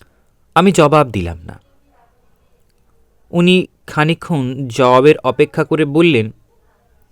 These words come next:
"সবটাই একা ভোগ করতে চাও?" রোদে তেতে ওঠা সানে দাঁড়িয়ে আমার পায়ে ফোসকা পড়ার জোগাড়। উনি চটি পড়ে আছেন, আমার খালি পা।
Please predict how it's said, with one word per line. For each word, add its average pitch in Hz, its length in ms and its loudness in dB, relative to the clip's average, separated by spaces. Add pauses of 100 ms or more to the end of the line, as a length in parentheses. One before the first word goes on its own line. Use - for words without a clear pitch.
(420)
"সবটাই 180 520 4
একা 185 180 4
ভোগ 180 240 -2
করতে 208 300 2
চাও?" 113 300 0 (1700)
রোদে 147 400 6
তেতে 180 340 4
ওঠা 175 280 0
সানে 131 440 -2
দাঁড়িয়ে 156 380 2
আমার 123 240 -2
পায়ে 131 380 4
ফোসকা 135 360 -2
পড়ার 135 320 2
জোগাড়। 87 340 -6 (1000)
উনি 170 160 0
চটি 143 260 2
পড়ে 90 300 -2
আছেন, - 280 -12 (380)
আমার 123 200 0
খালি 95 360 -4
পা। - 180 -12